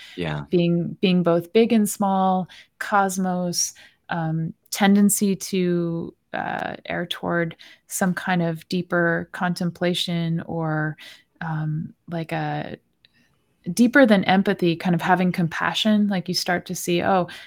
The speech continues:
Speaker 2: it's not just me and I out for myself." Like, that wonder leads you to be like,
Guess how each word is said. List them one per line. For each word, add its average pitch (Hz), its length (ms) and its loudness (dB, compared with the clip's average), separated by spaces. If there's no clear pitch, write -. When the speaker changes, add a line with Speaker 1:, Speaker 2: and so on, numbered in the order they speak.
Speaker 2:
it's - 180 -6
not 247 200 8
just 233 340 2
me 202 360 4
and 180 140 2
I 180 520 0
out - 260 -4
for - 140 -8
myself." 175 840 -4
Like, 160 180 -8
that 190 220 2
wonder 190 380 0
leads 175 340 -2
you 175 120 -4
to 170 180 -10
be 165 220 -6
like, 156 340 -8